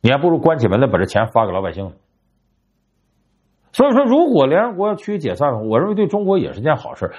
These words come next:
我们可以不必背上这种啊，呃，要援助其他国家的这种包袱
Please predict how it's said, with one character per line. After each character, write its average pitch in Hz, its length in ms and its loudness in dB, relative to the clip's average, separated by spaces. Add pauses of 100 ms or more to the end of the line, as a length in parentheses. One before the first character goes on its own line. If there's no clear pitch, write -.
(120)
我 120 120 4
们 165 100 -2
可 214 140 2
以 165 60 2
不 151 220 -2
必 226 140 4
背 147 300 0
上 139 160 -4
这 143 120 0
种 98 220 -6
啊， 78 160 -10 (300)
呃， 87 760 0
要 123 160 4
援 90 240 -4
助 135 120 -2
其 123 200 -4
他 113 180 0
国 104 200 -6
家 98 200 0
的 95 100 -8
这 104 120 -4
种 82 160 -12
包 80 120 -2
袱 78 280 -8